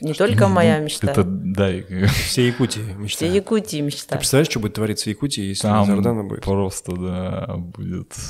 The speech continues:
Speaker 2: твориться что-то невероятное.
Speaker 3: Но, с другой стороны, даже сейчас, видишь, если есть такой момент,
Speaker 2: Будут
Speaker 3: что
Speaker 2: бахать
Speaker 3: непонятно,
Speaker 2: салюты.
Speaker 3: поедет она или нет, по решению какого-то там чувака
Speaker 1: Мгм.
Speaker 3: из мок,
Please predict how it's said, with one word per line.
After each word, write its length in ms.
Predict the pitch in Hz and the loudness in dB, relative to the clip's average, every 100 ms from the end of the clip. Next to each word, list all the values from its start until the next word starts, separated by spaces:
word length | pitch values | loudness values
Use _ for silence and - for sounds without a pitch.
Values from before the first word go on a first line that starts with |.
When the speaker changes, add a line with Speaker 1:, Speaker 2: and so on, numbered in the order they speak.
| - - - _ - - - - - _ | -12 -14 -16 _ -20 -20 -18 -18 -20 _
Speaker 2:
твориться 500 | - 95 98 101 - | -2 0 0 -2 -4
что-то 340 | - - - | -6 -6 -4
невероятное. 800 | 95 90 87 87 85 87 - 85 | -2 -2 -4 -4 -4 -6 -6 -4
Speaker 3:
Но, 60 | 104 | -4
с 40 | |
другой 200 | 117 113 | -2 -4
стороны, 260 | 110 113 104 | -2 -4 -2
даже 160 | 104 - | -4 -4
сейчас, 380 | - 139 135 | -4 -2 -2
видишь, 240 | 120 98 - | -4 -6 -6
если 220 | 98 104 | -8 -6
есть 180 | 101 - | -6 -6
такой 220 | 98 98 | -8 -4
момент, 420 | 95 101 123 117 | -2 -2 -2 -2
Speaker 2:
Будут 240 | 95 98 95 | -2 0 0
Speaker 3:
что 60 | |
Speaker 2:
бахать 20 | 95 | 2
Speaker 3:
непонятно, 420 | 95 110 107 92 | 2 2 2 2
Speaker 2:
салюты. 100 | 95 | 2
Speaker 3:
поедет 420 | 110 117 117 123 | 2 0 -2 -6
она 220 | 101 98 95 | -4 -2 -4
или 80 | |
нет, 300 | 101 110 - - _ - | -2 -2 -4 -14 _ -6
по 80 | 101 | -4
решению 380 | 101 110 98 | -2 0 -2
какого-то 380 | 92 98 104 - | -4 -4 -4 -4
там 320 | - 90 90 - - | -6 -6 -8 -14 -6
чувака 400 | 107 92 - 135 | -2 -2 2 2
Speaker 1:
Мгм. 100 | 113 | 2
Speaker 3:
из 80 | |
мок, 300 | 98 101 - | 0 -2 -4